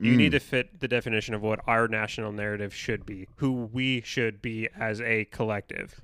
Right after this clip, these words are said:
Speaker 2: Well, okay.
Speaker 1: But that, because nationalism
Speaker 2: I did not think you were going there.
Speaker 1: nationalism has always been about,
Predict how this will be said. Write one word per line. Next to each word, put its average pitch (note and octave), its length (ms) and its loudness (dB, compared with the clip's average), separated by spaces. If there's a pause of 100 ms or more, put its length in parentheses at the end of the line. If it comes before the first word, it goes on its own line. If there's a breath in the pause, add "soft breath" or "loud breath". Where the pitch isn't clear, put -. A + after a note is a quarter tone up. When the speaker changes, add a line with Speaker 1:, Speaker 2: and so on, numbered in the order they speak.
Speaker 2:
Well, C#3 180 6
okay. E3+ 400 0
Speaker 1:
But D#3+ 180 6
that, E3+ 240 8
because D3 280 0
nationalism C#3+ 800 2
Speaker 2:
I G2 60 2
did F#2 100 2
not E2+ 240 4
think F2 160 -10
you F2+ 80 -4
were F2+ 60 -2
going F2 200 -2
there. E2+ 320 -2
Speaker 1:
nationalism D#3 600 2
has C#3 180 0
always B2+ 380 4
been A#2+ 180 2
about, G#2+ 420 2